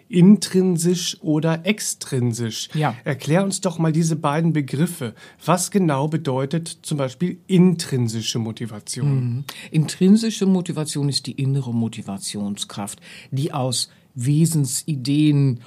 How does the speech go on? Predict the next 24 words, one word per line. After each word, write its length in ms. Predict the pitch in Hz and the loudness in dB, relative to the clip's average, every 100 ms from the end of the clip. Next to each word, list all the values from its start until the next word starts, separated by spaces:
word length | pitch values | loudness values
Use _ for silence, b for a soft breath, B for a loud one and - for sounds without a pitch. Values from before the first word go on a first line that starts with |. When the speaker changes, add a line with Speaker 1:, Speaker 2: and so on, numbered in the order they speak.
| B - | B 0
Speaker 2:
und 200 | 160 139 | 2 4
der 100 | 147 | 2
damit 560 | 127 127 143 135 - - - - | 2 0 -2 -2 -6 -12 -6 0
einhergehenden 840 | 139 127 139 135 131 127 123 123 | 2 2 2 2 0 0 0 -2
Begeisterung 840 | 139 123 127 147 151 - 139 139 | -2 0 0 0 0 -2 0 0
und 140 | 139 135 | 0 -4
Freude 840 | - - 131 143 170 143 127 190 B B B B | -8 -2 2 4 2 2 -2 -2 B B B B
am 300 | 151 139 127 | -2 0 -2
Tun 440 | - 170 147 127 117 _ | -2 2 2 2 -2 _
entsteht. 720 | 143 120 - - 117 104 - | -4 -2 -6 -8 -8 -8 -4
Speaker 1:
Mhm. 340 | 139 120 165 - - | 0 2 2 0 -2
Speaker 2:
Du 180 | 151 135 | 0 2
handelst, 720 | 143 180 196 190 190 - 135 | 0 2 4 2 0 -6 -6
weil 160 | 135 139 | -4 -4
es 140 | - | -6
deinem 320 | 131 123 117 | -4 -2 -2
Leben 680 | 110 123 185 170 160 196 233 - _ _ | -2 -2 0 2 2 2 0 -8 _ _
einen 240 | - 135 131 | -4 -2 -2
tieferen 500 | - 160 147 131 120 | 0 0 0 -2 -2
Sinn 220 | 135 139 | -2 -2
schenkt 420 | 135 143 156 185 | -2 0 2 2
und 160 | 139 139 | -2 -6
dich 140 | - | -8
erfüllt 500 | 131 - 160 208 208 | -8 0 4 4 2